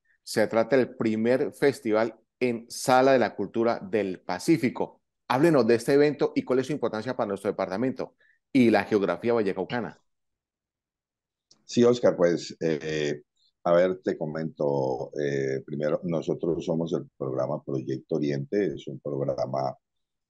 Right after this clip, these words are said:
Speaker 2: que está ubicado en el oriente de Cali y cuya misión es la,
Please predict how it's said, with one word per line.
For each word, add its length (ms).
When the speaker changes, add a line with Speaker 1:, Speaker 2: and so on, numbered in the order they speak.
Speaker 2:
que 120
está 480
ubicado 420
en 160
el 100
oriente 680
de 140
Cali 360
y 320
cuya 600
misión 560
es 240
la, 520